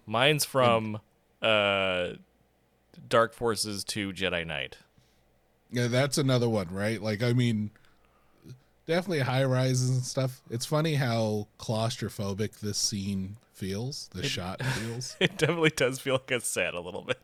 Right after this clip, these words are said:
Speaker 2: Well, it's just 'cause, like, the, you know, like, the matte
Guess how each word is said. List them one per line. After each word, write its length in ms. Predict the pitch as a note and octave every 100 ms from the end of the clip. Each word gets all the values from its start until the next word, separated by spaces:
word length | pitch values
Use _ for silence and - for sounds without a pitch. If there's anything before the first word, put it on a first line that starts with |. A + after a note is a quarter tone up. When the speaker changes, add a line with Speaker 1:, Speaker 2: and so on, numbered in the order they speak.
| _ _ _ _ _ _ _ _ -
Speaker 2:
Well, 200 | D#3+ E3+
it's 220 | D#3+ B2+
just 260 | F#3+ F#3 -
'cause, 220 | G#3 D#3
like, 220 | D3+ C#3+ C3
the, 280 | A#2 G#2+ - - _ _ _ _ _ _
you 140 | C3+
know, 160 | B2 A2
like, 300 | G#2+ G#2 - - _ _
the 100 | A#2
matte 380 | G#2 A#2+ C3+